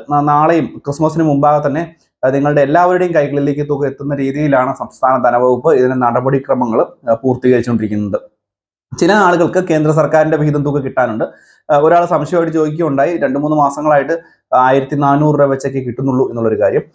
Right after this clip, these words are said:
കേന്ദ്ര സർക്കാരിന്റെ വിഹിതമാണ്, അത് ബാങ്ക് അക്കൗണ്ട് ഉണ്ടെങ്കിൽ മാത്രം അത് ലഭ്യമാവുകയുള്ളൂ. ഈ ആയിരത്തി നാനൂറിന്റെ ബാക്കി ഇരുന്നൂറ് രൂപ കേന്ദ്ര സർക്കാരാണ് നൽകുന്നത്.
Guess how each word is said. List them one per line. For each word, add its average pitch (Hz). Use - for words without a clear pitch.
കേന്ദ്ര 165
സർക്കാരിന്റെ 196
വിഹിതമാണ്, 160
അത് 156
ബാങ്ക് 151
അക്കൗണ്ട് 170
ഉണ്ടെങ്കിൽ 151
മാത്രം 139
അത് 123
ലഭ്യമാവുകയുള്ളൂ. 135
ഈ 123
ആയിരത്തി 127
നാനൂറിന്റെ 139
ബാക്കി 127
ഇരുന്നൂറ് 131
രൂപ 127
കേന്ദ്ര 120
സർക്കാരാണ് 120
നൽകുന്നത്. 104